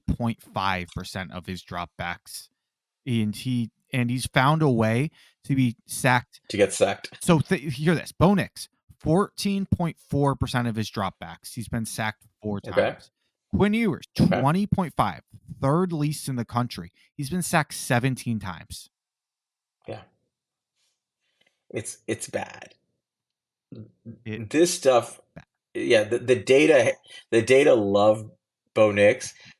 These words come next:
Speaker 2: The data hates Quinn Ewers. Hey, it's red flags, <laughs>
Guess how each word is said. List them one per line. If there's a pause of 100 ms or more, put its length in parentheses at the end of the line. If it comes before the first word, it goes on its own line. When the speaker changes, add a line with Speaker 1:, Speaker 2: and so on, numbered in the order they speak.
(140)
Speaker 2:
The
data
hates
Quinn
Ewers. (280)
Hey, (120)
it's
red
flags,
<laughs>